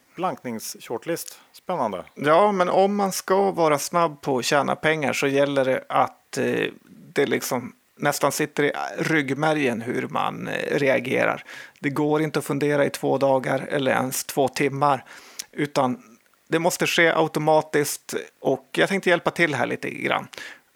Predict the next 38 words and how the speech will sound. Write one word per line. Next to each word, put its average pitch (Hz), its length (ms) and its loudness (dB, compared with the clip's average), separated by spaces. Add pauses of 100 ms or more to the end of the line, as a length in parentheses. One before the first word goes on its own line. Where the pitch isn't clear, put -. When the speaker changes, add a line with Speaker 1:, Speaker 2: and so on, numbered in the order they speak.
(140)
Speaker 2:
Ofta 165 280 2
går 170 120 2
ju 165 60 2
nedgångar 156 420 0
fortare 143 500 0
än 143 100 -2
uppgångar, 143 640 -2 (560)
och 147 100 -4
då 156 160 2
är 190 40 4
det 185 100 2
bäst 180 340 0
att 196 200 2
fokusera 175 540 2
på 151 140 -2
svagheter, - 840 -2
ungefär 175 520 2
som 165 240 2
på 143 420 2
människor, 123 680 0
Johan. - 400 -4 (600)
Och 151 140 -4
bolag 165 360 2
och 156 60 2
blanka 160 480 2
i - 140 0
den 139 140 0
här 139 240 -2
nuvarande 147 760 0
krisen 147 720 -4
är 143 180 2
ju 127 220 0
ett, - 580 -2 (720)
direkt 160 500 -2
det 170 80 4
händer 160 240 0
något 151 200 -4
negativt 151 640 -2